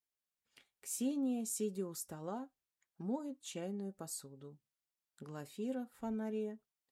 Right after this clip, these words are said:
возится с цветами. Входит Александра в халате, в туфлях на босую ногу,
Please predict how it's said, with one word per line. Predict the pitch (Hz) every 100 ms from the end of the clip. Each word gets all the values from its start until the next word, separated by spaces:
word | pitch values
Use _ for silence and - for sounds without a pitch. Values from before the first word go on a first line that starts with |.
| -
возится | 139 143 180 202 208 196
с | -
цветами. | - 170 - 135 139 139 - _ _ _ _ _ _ _ _
Входит | - - 277 285 277
Александра | 226 214 - 190 170 170 160 156 160 _ _ _
в | -
халате, | - 170 170 208 254 - 220 - _ _ _ _ _ _ _
в | -
туфлях | 226 220 262 285 -
на | 175
босую | 165 180 - - 156
ногу, | 156 185 226 214 214